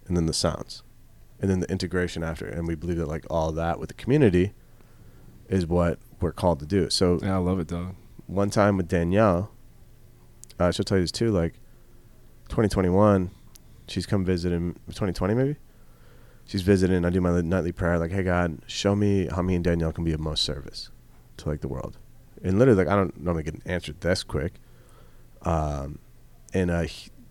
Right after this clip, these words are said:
Speaker 1: just vivid image of a mushroom pops out of my b-, mind. And I was like, "Okay, cool."
Speaker 2: Hmm.
Speaker 1: That's what I was hoping it would be.
Speaker 2: That's
Speaker 1: <laughs> Like, like, if I have a favorite thing, it's mushrooms.
Speaker 2: Love,
Speaker 1: Um,
Speaker 2: love the shrooms.
Speaker 1: I, I do. And, and they're physiologically good for you.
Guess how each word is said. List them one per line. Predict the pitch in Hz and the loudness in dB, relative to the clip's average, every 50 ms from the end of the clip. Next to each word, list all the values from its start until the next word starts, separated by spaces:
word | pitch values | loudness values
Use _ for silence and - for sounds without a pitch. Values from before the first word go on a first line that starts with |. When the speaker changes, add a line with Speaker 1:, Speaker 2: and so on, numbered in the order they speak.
| - - - - | -20 -20 -20 -4
Speaker 1:
just | - 104 92 80 85 87 - - - - | -2 0 0 0 -2 -10 -18 -20 -18 -16
vivid | 101 90 85 82 85 117 113 113 120 117 | -14 -14 -12 4 8 8 8 10 8 6
image | - 98 98 95 90 80 - - - | 6 4 4 2 2 0 -4 -8 -2
of | - 90 87 80 76 73 - - - - - - - - - - - - - - - | 0 0 0 0 -4 -8 -14 -20 -20 -20 -20 -20 -20 -20 -20 -20 -20 -20 -20 -20 -6
a | - 90 | -4 0
mushroom | 85 90 98 101 - - 82 78 | 2 2 2 2 2 -2 -2 0
pops | - - 85 73 - - | 0 0 0 0 0 -2
out | 71 69 | -4 -4
of | - | -6
my | - - | -8 -8
b-, | - - - | -8 -8 -8
mind. | - 76 76 82 - - - - - - - - - - - - - - - - - | -8 -8 -8 -8 -10 -12 -18 -20 -20 -20 -20 -20 -20 -20 -20 -20 -20 -20 -20 -18 -8
And | - 98 92 | -4 0 0
I | |
was | 87 90 | 0 0
like, | 95 - | 0 0
"Okay, | 165 165 175 165 | 0 2 0 0
cool." | - 214 185 - - - - - - - - - | 0 0 -2 -2 -6 -12 -20 -20 -18 -16 -8 -6
Speaker 2:
Hmm. | 127 113 98 85 - - | -4 -4 -4 -6 0 2
Speaker 1:
That's | - 101 - | 2 4 6
what | 117 | 4
I | 107 | 4
was | 107 | 6
hoping | - 156 135 101 | 6 4 4 4
it | 85 | 2
would | 78 73 | 0 -2
be. | - - - | -6 -10 -6
Speaker 2:
That's | - 80 82 - - - - - 190 - - | -6 -4 0 0 0 0 0 0 0 4 6
Speaker 1:
<laughs> | |
Like, | 220 165 - - - - - 127 - 147 127 - - 117 - - - - - - - | 6 6 4 -2 -12 -2 -2 2 2 2 2 2 0 -6 -6 -8 -14 -16 -16 -10 -8
like, | - 131 - | -4 0 2
if | 123 131 | 6 8
I | 127 113 123 | 10 10 10
have | 127 113 | 10 8
a | 110 | 8
favorite | - - 117 101 95 | 8 8 8 8 10
thing, | - 127 117 98 92 80 | 8 8 8 8 6 2
it's | - - - - | -2 -6 -4 -2
mushrooms. | 120 135 110 - - - - - - - - - - - - - - - | -2 -2 -2 -4 -12 -16 -20 -20 -20 -20 -20 -20 -20 -20 -20 -20 -14 -4
Speaker 2:
Love, | 80 90 90 87 85 82 82 | 0 2 4 4 4 2 2
Speaker 1:
Um, | 80 | 0
Speaker 2:
love | 73 90 98 95 | 0 -2 -2 -2
the | 104 | -4
shrooms. | - - 117 117 110 101 - - - - - - - - - - - | -4 -4 -4 -6 -6 -8 -10 -14 -18 -20 -20 -20 -20 -20 -18 -4 0
Speaker 1:
I, | 95 95 - - | 2 2 4 2
I | 98 | 2
do. | 98 131 151 120 85 | 4 4 6 6 4
And, | - - 90 82 - | 4 2 0 0 2
and | 101 107 98 76 67 80 87 | 2 0 0 0 -4 -10 0
they're | 78 110 | 0 0
physiologically | - - - 135 120 110 104 120 - - 87 87 82 | 2 6 4 6 6 8 8 6 6 6 4 0 4
good | - 143 139 | 4 4 4
for | - - | 4 -2
you. | - - | -6 -6